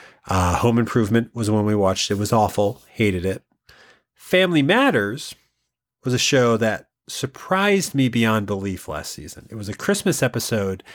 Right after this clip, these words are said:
that loudly struck you in the head with a candy cane, threw Christmas everywhere, and really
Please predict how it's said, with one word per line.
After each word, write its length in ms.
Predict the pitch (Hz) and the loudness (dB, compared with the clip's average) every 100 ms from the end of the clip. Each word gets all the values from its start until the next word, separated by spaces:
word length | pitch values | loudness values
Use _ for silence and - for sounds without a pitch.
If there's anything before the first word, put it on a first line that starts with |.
| - - | -16 -4
that 240 | 117 110 | -4 -4
loudly 520 | 113 131 156 165 147 | -2 0 0 0 -2
struck 680 | 117 - - 131 123 165 - | -2 -4 -6 -2 0 0 2
you 180 | 139 123 | 2 2
in 120 | 113 | 0
the 80 | 101 | -2
head 320 | - 127 117 | -2 0 0
with 120 | 107 | -4
a 60 | 92 | -6
candy 420 | - 151 147 139 | -4 0 2 0
cane, 420 | 135 139 135 131 127 | -4 -4 -2 -2 -4
threw 580 | - - - 196 240 | -10 -18 -4 2 2
Christmas 480 | 233 - 165 147 135 | 2 -2 -2 -2 0
everywhere, 540 | 123 120 110 107 107 104 - - | 0 0 0 0 0 -2 -10 -6
and 240 | 139 147 180 | 0 0 2
really 380 | 240 175 131 | 2 2 0